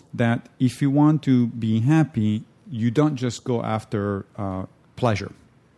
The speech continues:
Uh, that, that's what psychologists often refer to as the hedonic mi-, treadmill. Uh, the idea that if you just want, you know, short-term, um, uh, things that increase your, your pleasure, uh, whatever those may be, um, buying a second car, buying a new whatever, uh, it is that you feel be-,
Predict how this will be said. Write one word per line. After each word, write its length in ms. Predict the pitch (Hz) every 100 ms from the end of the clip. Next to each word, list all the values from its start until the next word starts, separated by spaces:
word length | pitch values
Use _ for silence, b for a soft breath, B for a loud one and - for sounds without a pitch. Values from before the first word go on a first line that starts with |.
| -
Uh, 220 | 107 98 104
that, 240 | 110 104
that's 220 | 123 110 117
what 80 |
psychologists 480 | - 113 113 104 101
often 280 | 107 - 98
refer 220 | 92 113
to 160 | 104 98
as 80 | 87
the 240 | 92 95
hedonic 520 | - 110 117 117 104 107
mi-, 200 | 101 - -
treadmill. 420 | 113 95 87 87 B B B B
Uh, 140 | 113
the 120 | 113 113
idea 220 | 120 120
that 300 | 107 101 104
if 160 | -
you 60 | 117
just 240 | 131 135
want, 260 | 127 123 113 123
you 60 |
know, 100 | 98
short-term, 760 | - - 131 - - 110 101 95 b b b b
um, 560 | 127 107 104 98 95 92
uh, 300 | 107 95 92
things 240 | 92 117 107
that 100 | 101
increase 460 | 98 - 113 104
your, 240 | 95 92 90
your 140 | 98
pleasure, 560 | - - 131 101 82 82 b b b b
uh, 60 |
whatever 320 | 113 110 123 110
those 240 | 107 104
may 160 | 101 98
be, 340 | 120 92 82
um, 160 | 85 82
buying 260 | 95 92 90
a 60 |
second 320 | 85 95 85 82
car, 200 | 98 82
buying 300 | 90 90 87
a 20 |
new 300 | 90 92 85 - - -
whatever, 440 | 92 92 87 82 -
uh, 240 | 98 87
it 120 | 107 95
is 120 | 87
that 140 | 90
you 60 | 90
feel 340 | - 110 101
be-, 240 | 87 98